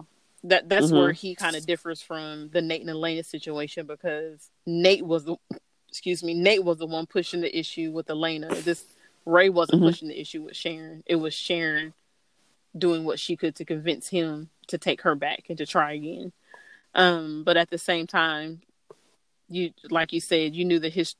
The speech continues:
Speaker 1: you know, the history between them. Um, what happened when you guys broke up last time
Speaker 2: Mm-hmm.
Speaker 1: was because of Adam. So you're taking, you're basically, you're taking a chance again, which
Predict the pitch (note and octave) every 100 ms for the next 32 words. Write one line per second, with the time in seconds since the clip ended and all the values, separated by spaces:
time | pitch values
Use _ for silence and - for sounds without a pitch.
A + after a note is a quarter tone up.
0 | - E3 E3+ D#3 E3 E3+ E3 D#3+ D#3 -
1 | - D#3+ D#3 D#3 D3+ D#3+ _ _ _ _
2 | _ _ _ _ - E3+ E3 D3+ D#3 G3
3 | - _ _ _ _ _ _ _ _ E3+
4 | E3+ D#3 F3 F3 E3 D#3+ E3 D#3+ D#3+ D#3
5 | E3 E3 D3+ D#3+ D#3+ D3+ D#3 D#3 F3 G3+
6 | D3+ E3 E3 - D#3+ D3+ D3+ D#3 - D#3+
7 | D3+ D#3+ - E3 D#3 D3+ D3+ D#3+ _ E3
8 | D#3+ E3+ - - D#3 D3+ D3+ E3 D#3 D#3
9 | D#3+ F3+ E3 - D#3 E3+ F3 F3 _ -
10 | - _ _ G#3 B3 A3 - -